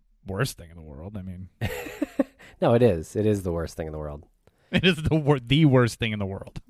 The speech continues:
Speaker 2: <laughs> All right. I just tweeted that we're live on Facebook. Hopefully, uh, hopefully they can see you, the, the people out there. Uh, "Lance is a faceless square," says Michelle, uh,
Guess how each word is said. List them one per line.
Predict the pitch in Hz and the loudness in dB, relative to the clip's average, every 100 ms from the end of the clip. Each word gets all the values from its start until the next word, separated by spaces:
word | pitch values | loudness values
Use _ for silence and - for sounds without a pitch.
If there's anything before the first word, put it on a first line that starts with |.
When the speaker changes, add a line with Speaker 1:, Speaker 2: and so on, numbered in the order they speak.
| - | -8
Speaker 2:
<laughs> | 104 - 466 480 - - - - - - - 220 233 190 175 151 147 139 135 - | -4 -4 -6 -4 0 0 0 -4 -6 -12 -10 -6 -6 -6 -12 -16 -18 -20 -18 -4
All | 85 | -2
right. | 82 73 67 | 0 -2 -6
I | 87 | -6
just | 92 110 - | -2 -4 2
tweeted | 147 143 135 | 4 6 6
that | 123 | 6
we're | 117 113 | 4 4
live | 120 120 117 | 6 6 4
on | 113 | 2
Facebook. | - 107 104 - 104 98 - - | 2 2 2 0 0 0 -8 -4
Hopefully, | 107 104 107 104 101 | -4 -2 0 2 4
uh, | 101 98 92 | 2 2 0
hopefully | 104 101 101 | -2 0 -2
they | 95 | -2
can | 98 95 | -4 -6
see | - 147 | 2 4
you, | 147 143 | 6 6
the, | 131 110 - | 4 -2 -8
the | 101 | -2
people | 113 113 110 | 0 2 2
out | 107 - | 2 2
there. | 107 104 98 - _ _ - | 2 2 0 -6 _ _ -6
Uh, | 98 95 98 _ _ _ - | -2 -2 -2 _ _ _ -8
"Lance | 113 127 143 | 0 2 2
is | 131 | 0
a | 123 | 0
faceless | 120 117 120 | 0 0 -2
square," | - - 101 82 82 | -2 2 2 2 -2
says | 92 95 | -4 -2
Michelle, | 110 101 - 92 90 | -2 -2 0 0 0
uh, | 90 87 | -2 -2